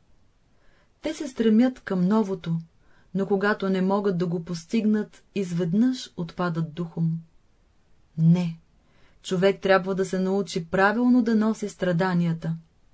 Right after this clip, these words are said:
Каквото страдание и да му дойде, да каже: "Радвам се, че ме сполетя тази скръб,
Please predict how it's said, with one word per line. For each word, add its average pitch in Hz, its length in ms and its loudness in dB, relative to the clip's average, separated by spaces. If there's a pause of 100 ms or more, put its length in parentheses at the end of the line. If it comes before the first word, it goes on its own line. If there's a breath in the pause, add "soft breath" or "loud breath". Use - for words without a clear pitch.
(340 soft breath)
Каквото 190 480 2
страдание 226 880 2
и 190 120 -2
да 175 120 0
му 170 140 2
дойде, 175 560 0 (420)
да 165 220 -4
каже: 170 500 -2 (560)
"Радвам 202 440 2
се, 233 220 -4
че 233 140 0
ме 220 100 4
сполетя 208 600 -2 (120)
тази 214 360 0
скръб, 170 500 -8